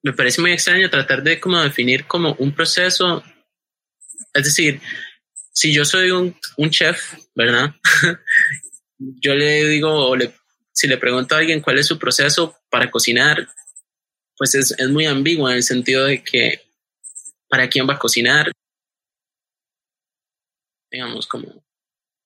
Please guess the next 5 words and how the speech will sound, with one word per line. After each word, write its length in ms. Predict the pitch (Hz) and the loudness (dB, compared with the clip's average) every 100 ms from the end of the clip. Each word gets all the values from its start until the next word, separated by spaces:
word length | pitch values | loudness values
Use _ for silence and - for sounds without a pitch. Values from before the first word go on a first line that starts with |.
| _ _ _ _ _ _ _ _ _ _ | _ _ _ _ _ _ _ _ _ _
que 380 | - 117 101 - - - - - _ _ _ _ _ _ _ | -2 0 0 -4 -14 -20 -20 -20 _ _ _ _ _ _ _
existe 400 | - 113 123 - | -4 0 0 0
esta 160 | 139 156 | 0 0
industria 840 | 135 135 156 - 156 147 143 139 139 | -2 -2 -2 -2 -2 0 2 2 2
g-, 240 | 127 113 | 0 -4